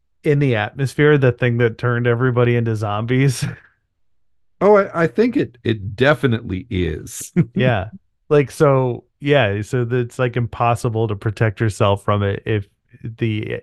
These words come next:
Speaker 1: atmosphere itself is breaking down your equipment.
Speaker 2: Yep. Yep, yep, yep. Okay, we're gonna get the temperature for 'em, so we're gonna do two D six again real quick.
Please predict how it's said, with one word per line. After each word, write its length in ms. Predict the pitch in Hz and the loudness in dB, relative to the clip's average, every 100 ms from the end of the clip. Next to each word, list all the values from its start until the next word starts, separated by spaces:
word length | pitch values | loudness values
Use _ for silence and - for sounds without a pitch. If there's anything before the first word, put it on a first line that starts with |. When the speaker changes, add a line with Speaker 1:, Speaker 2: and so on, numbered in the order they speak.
| 127 | -2
Speaker 1:
atmosphere 560 | 117 113 117 - 117 | -2 0 -2 0 0
itself 400 | 104 - 110 104 | 0 2 0 2
is 120 | 98 | -2
breaking 460 | 92 - 110 101 107 | -2 0 0 2 0
down 240 | 101 98 | 2 0
your 160 | 101 98 | 0 0
equipment. 540 | 95 - 110 101 - - _ _ _ _ _ _ _ _ _ _ _ _ _ _ _ _ _ _ _ | -2 -4 -6 -8 -12 -14 _ _ _ _ _ _ _ _ _ _ _ _ _ _ _ _ _ _ _
Speaker 2:
Yep. 300 | 95 92 92 _ _ _ - | 0 2 0 _ _ _ -2
Yep, 320 | 92 90 - | 0 0 -2
yep, 200 | - - | -6 -4
yep. 260 | - - - _ _ _ _ _ _ _ _ _ _ _ _ _ _ _ _ _ | -8 -8 -14 _ _ _ _ _ _ _ _ _ _ _ _ _ _ _ _ _
Okay, 380 | 143 180 131 117 - - | 4 4 4 0 -10 -2
we're 100 | 135 135 | 2 4
gonna 100 | 147 | 4
get 140 | 143 | 4
the 80 | 131 | 2
temperature 420 | - 139 127 131 | 2 2 4 2
for 240 | - 113 | 4 4
'em, 100 | 104 | 4
so 140 | 92 117 | 2 2
we're 80 | 110 | 4
gonna 140 | 113 | 4
do 160 | 107 110 | 4 2
two 180 | - | 2
D 100 | 120 | 2
six 300 | 107 120 - | 2 -2 -4
again 160 | 101 101 | -4 -2
real 160 | 95 95 | 0 -2
quick. 340 | 92 95 - | 0 -2 -2